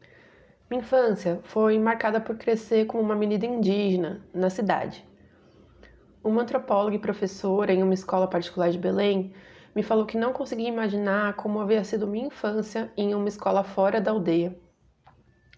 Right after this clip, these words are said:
Eu disse a ela que não me identificava com a forma como os povos indígenas eram representados na minha escola, pois não refletia as comunidades indígenas que eu conhecia.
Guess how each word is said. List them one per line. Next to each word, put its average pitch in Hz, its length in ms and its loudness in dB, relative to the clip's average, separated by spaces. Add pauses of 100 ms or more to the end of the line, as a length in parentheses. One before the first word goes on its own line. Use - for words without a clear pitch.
(140)
Eu 190 60 0
disse 175 240 0
a 170 40 2
ela 185 360 2 (420)
que - 140 -4
não 233 140 2
me 262 80 4
identificava 214 720 2
com 196 160 -4
a - 20 -4
forma 208 440 0
como 196 200 -4
os 190 80 -8
povos 214 300 0
indígenas 202 480 0
eram 185 120 4
representados 220 760 -2
na 196 80 0
minha 202 120 -2
escola, 180 560 -4 (520)
pois 196 180 4
não 226 140 2
refletia 220 500 0
as 214 80 -2
comunidades 196 540 0
indígenas 190 500 0
que 196 160 -2
eu 180 60 2
conhecia. 190 600 -2